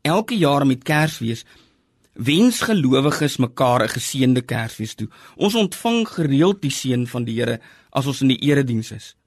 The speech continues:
En ons dank die Here vir die seëninge van elke dag. Ons bid ook vir die seën van die Here oor ons kinders, oor ons werk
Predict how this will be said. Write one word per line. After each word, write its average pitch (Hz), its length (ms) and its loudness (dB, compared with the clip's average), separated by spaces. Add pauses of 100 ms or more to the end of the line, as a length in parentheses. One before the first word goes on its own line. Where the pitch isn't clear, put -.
(420)
En 190 120 2
ons 165 160 2
dank 185 340 0
die 233 100 0
Here 139 260 2
vir 131 180 -4
die 131 100 -4
seëninge 151 540 2
van 117 280 -6
elke 127 380 -4
dag. 110 340 -16 (440)
Ons 135 220 0
bid 170 280 0
ook 127 260 0 (200)
vir 131 220 -8
die 123 120 -4
seën 165 400 0
van 139 180 -2
die 127 120 0
Here 123 320 2 (340)
oor 131 140 0
ons 113 280 -6
kinders, 180 580 -2 (320)
oor 127 120 -4
ons 110 240 -2
werk 120 480 -2